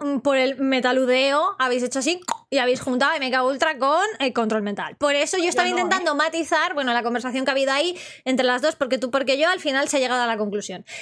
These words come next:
Speaker 1: Entonces, yo estaba intentando matizar ese momento de conclus-, de, de conversación, precisamente. Entonces, Lucy comenta lo del M K Ultra porque se lo dice Haku. Silver le contesta, "Ostras, M K Ultra, eso se vio en el entrenamiento".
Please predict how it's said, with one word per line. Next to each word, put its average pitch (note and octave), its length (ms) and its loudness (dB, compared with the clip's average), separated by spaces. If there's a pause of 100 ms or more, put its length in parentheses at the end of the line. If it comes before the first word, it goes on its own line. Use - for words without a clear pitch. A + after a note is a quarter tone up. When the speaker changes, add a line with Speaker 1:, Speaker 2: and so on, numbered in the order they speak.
(140)
Speaker 1:
Entonces, B3 220 0
yo C#4 60 2
estaba D#4+ 180 0
intentando E4 280 0
matizar E4 360 -2 (140)
ese G4+ 220 2
momento F4 300 0
de D4+ 80 2
conclus-, C4 380 0
de, A#3+ 340 0
de C4+ 100 2
conversación, C4 520 0
precisamente. G#3 840 -4
Entonces, C4 640 -2 (540)
Lucy G4+ 320 2
comenta F#4+ 300 0
lo D4 80 2
del D4+ 120 2
M D#4+ 340 0
K D#4 120 2
Ultra D4+ 240 0
porque C#4 180 -2
se - 80 -2
lo C#4 80 4
dice C#4+ 160 0
Haku. G4 280 2 (840)
Silver F#4 420 2
le D#4 80 0
contesta, D#4 520 0
"Ostras, F#4+ 220 0
M F4 120 0
K G#4 100 2
Ultra, F#4+ 220 0
eso E4+ 160 -2
se G4 100 2
vio F#4 220 2
en C#4+ 560 0
el C4 200 0
entrenamiento". C4 800 0